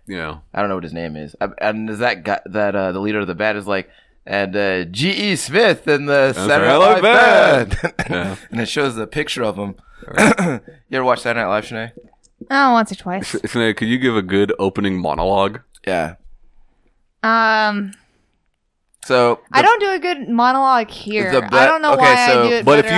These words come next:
Speaker 1: you were
Speaker 3: on
Speaker 1: on Saturday Night Live,
Speaker 2: The band's playing, you come out of those double doors.
Speaker 1: Yeah.
Speaker 2: Uh, and everybody's clapping.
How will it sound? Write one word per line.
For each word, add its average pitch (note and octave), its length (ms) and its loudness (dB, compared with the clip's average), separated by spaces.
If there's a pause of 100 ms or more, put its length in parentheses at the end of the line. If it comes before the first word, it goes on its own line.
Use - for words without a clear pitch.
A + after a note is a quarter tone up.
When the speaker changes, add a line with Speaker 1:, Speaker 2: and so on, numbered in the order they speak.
Speaker 1:
you F#3 60 6
were F3+ 100 6
Speaker 3:
on E3 60 6
Speaker 1:
on D3 60 0
Saturday C#3 360 4
Night F#2 80 -2
Live, G#2 260 4
Speaker 2:
The - 40 6
band's D#3+ 280 6
playing, C3 480 4
you A2+ 80 -2
come C3+ 200 -2
out C3+ 140 4
of B2+ 80 -8
those B2+ 160 -2
double B2 360 2
doors. F#2+ 580 0
Speaker 1:
Yeah. E2 320 -10 (260)
Speaker 2:
Uh, F2+ 540 6 (160)
and G2+ 260 2
everybody's A2+ 320 2
clapping. F#2+ 640 0